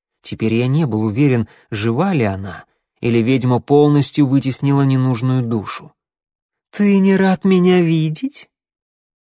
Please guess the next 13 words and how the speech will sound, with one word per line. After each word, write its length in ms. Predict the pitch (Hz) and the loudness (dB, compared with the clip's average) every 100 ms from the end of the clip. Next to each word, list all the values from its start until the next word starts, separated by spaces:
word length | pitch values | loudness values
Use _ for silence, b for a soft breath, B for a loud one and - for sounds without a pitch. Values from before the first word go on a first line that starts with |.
| _ - | _ -8
Она 260 | 110 120 | -4 -4
провела 400 | - 113 113 117 | -2 -2 0 -2
пальцем 460 | - 139 127 123 110 | -2 -4 -4 -6 -4
по 80 | 113 | -2
моим 320 | 113 113 107 | -2 -2 -4
губам, 500 | 107 101 123 127 135 _ - | -6 -2 -2 -2 -6 _ -10
подбородку. 800 | 107 101 104 104 98 - 151 - _ _ _ _ _ | -6 -2 -2 -4 -8 -14 -16 -16 _ _ _ _ _
Рука 400 | 120 117 143 135 | -4 -2 -2 0
ее 220 | 127 120 | 0 -2
с 60 | - | -4
сильно 380 | - 127 123 | -4 -2 -2
отросшими 560 | 120 123 127 - 123 117 | -2 -2 -2 -2 -4 -2
ногтями 640 | 117 - - 135 131 123 | -4 -6 -4 -2 0 -2